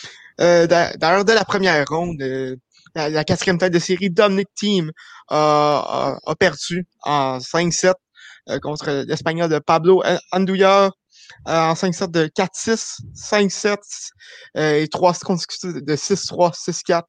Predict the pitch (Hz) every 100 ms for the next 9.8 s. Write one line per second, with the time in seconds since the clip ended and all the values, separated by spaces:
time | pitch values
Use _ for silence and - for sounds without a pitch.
0 | - 180 175 - 170 - 180 202 - -
1 | - - - - - - 170 180 180 160
2 | 139 - 190 180 185 214 202 143 _ -
3 | - - - _ - 147 147 147 - 185
4 | 180 190 - 170 185 190 180 180 147 -
5 | 170 160 151 147 151 143 147 175 175 160
6 | 175 180 170 175 185 170 - - - -
7 | 156 156 147 - 214 196 165 147 156 165
8 | - - 185 202 170 160 185 190 180 -
9 | - - - - - 165 165 170